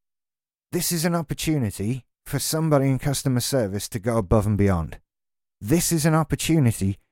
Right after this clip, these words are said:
to do something that makes me do a post here that goes, "Look how awesome P C World have been."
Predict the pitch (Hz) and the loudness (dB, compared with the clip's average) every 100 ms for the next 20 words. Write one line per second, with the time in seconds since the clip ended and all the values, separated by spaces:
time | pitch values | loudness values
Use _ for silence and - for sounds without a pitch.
0 | _ - 110 143 127 147 131 123 120 113 | _ -8 -2 0 2 0 0 0 0 -2
1 | - 139 120 - 139 123 139 131 117 - | -2 -4 -4 -2 -2 0 2 2 0 -2
2 | - 131 113 - 87 101 - _ _ 117 | -2 0 0 -4 -4 -4 -4 _ _ -14
3 | 107 135 113 107 127 160 - - 151 - | -4 -2 -2 -4 0 2 0 -4 -2 0
4 | 147 139 135 117 92 117 110 113 107 110 | 0 0 0 -4 0 0 0 -2 0 0
5 | 95 87 - 95 85 | 0 -4 -6 -6 -8